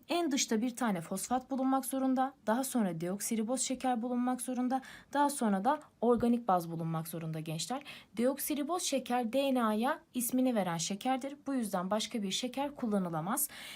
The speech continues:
Ee, dört çeşit organik baz kullanılabiliyor bizim D N A'mızda. Bunlar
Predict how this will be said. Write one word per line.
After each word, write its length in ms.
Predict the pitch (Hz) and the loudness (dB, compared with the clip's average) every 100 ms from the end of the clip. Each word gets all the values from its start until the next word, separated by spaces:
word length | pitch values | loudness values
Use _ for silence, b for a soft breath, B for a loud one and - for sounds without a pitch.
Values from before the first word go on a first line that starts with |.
| B - | B 0
Ee, 360 | 208 214 220 202 | 2 4 2 2
dört 200 | 302 349 | 2 2
çeşit 360 | - 311 349 - | 0 -2 -4 -2
organik 460 | 254 254 277 294 294 | 2 4 4 0 2
baz 220 | 208 208 | 2 2
kullanılabiliyor 760 | - 190 190 180 175 175 175 | -4 -4 -2 -2 -2 -2 -4
bizim 280 | 175 175 175 | -6 -6 -4
D 180 | 175 175 | -4 -4
N 100 | 175 | -4
A'mızda. 460 | 170 175 175 277 302 B B B | -6 -6 -4 -4 -6 B B B
Bunlar 480 | 214 320 254 262 311 | -6 -2 0 0 -2